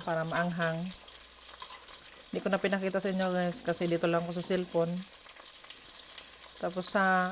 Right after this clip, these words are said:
halos pinatuyuan ko siya. Sabay nilagyan ko naman siya ng gata. Yan guys, oh.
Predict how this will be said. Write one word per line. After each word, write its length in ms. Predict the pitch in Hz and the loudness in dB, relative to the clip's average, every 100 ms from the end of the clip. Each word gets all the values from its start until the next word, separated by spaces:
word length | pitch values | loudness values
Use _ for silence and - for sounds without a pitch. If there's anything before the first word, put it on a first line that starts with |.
| 190 | 4
halos 400 | 214 226 - - | 4 4 2 2
pinatuyuan 640 | 208 202 202 214 202 202 | 2 4 6 6 6 4
ko 80 | 214 | 2
siya. 300 | 208 185 190 196 - - - - - - - - - - - - | 2 2 2 -4 -12 -12 -14 -12 -10 -10 -10 -10 -10 -12 -8 0
Sabay 240 | 202 208 | 6 8
nilagyan 320 | 208 202 202 | 8 8 6
ko 80 | 196 | 4
naman 240 | 196 196 196 | 4 4 4
siya 160 | 208 | 4
ng 240 | 185 180 175 | 4 4 6
gata. 320 | 175 175 156 - - - - - - - - - - - - - - - - - - - - - - - - - | 4 4 -4 -6 -14 -14 -14 -14 -14 -14 -14 -14 -12 -12 -12 -12 -12 -12 -12 -12 -10 -10 -10 -10 -10 -10 -10 -4
Yan 240 | 190 180 | -2 2
guys, 320 | 180 180 180 | 4 4 2
oh. 160 | 175 | -2